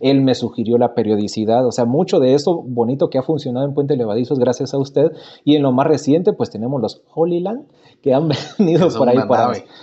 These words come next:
Speaker 1: Entonces, mano, de verdad le agradezco muchísimo esto.
Speaker 2: No, no, para mí siempre es un gusto poder asesorar. Sabe, yo he conocido y a lo largo de mi vida me he topado yo con mucha gente que es, eh,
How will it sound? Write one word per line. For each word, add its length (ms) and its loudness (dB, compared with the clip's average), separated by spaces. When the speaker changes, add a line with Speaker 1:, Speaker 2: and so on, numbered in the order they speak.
Speaker 1:
Entonces, 580 -2
mano, 360 -4
de 180 -2
verdad 320 -2
le 80 0
agradezco 400 -6
muchísimo 540 -12
esto. 220 -20
Speaker 2:
No, 340 0
no, 260 -2
para 220 0
mí 380 -6
siempre 260 -6
es 80 -6
un 140 -4
gusto 460 -2
poder 260 -2
asesorar. 480 -4
Sabe, 540 -2
yo 220 0
he 80 -6
conocido 680 -2
y 80 0
a 80 0
lo 100 -6
largo 320 0
de 80 0
mi 140 -8
vida 300 -4
me 140 -4
he 80 -6
topado 540 -6
yo 140 -4
con 180 -8
mucha 320 -6
gente 520 -6
que 240 -2
es, 400 -6
eh, 420 -8